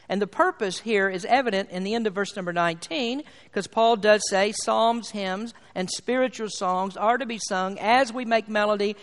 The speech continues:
in our hearts to the Lord. And the expression there is to the Lord. And so whatever it is that we sing, whatever kinds of music that we make, it has to be a God-honoring music. That's important. So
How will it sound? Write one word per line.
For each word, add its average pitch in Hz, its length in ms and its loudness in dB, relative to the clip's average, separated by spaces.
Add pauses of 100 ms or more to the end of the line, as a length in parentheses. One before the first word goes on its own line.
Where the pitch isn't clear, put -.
(100)
in 202 160 0
our 202 140 4
hearts 185 400 -2
to 214 100 -8
the 208 100 -6
Lord. 233 440 0 (180)
And 208 160 0
the 208 40 4
expression 269 600 2
there 214 180 2
is 240 400 8 (420)
to 240 200 -2
the 202 80 0
Lord. 208 540 2 (280)
And 196 160 0
so 233 160 2
whatever 254 460 6
it 330 80 2
is 302 220 0
that 262 160 2
we 220 140 0
sing, 269 440 -2
whatever 208 420 4
kinds 277 380 0
of 254 80 -6
music 240 440 -6
that 214 200 2
we 202 140 0
make, 247 580 0 (400)
it 190 100 4
has 269 360 2
to 269 100 -6
be 233 160 2
a 202 140 4
God-honoring 233 1400 4
music. 214 560 -4 (260)
That's 226 320 4
important. 226 540 0 (260)
So 220 260 0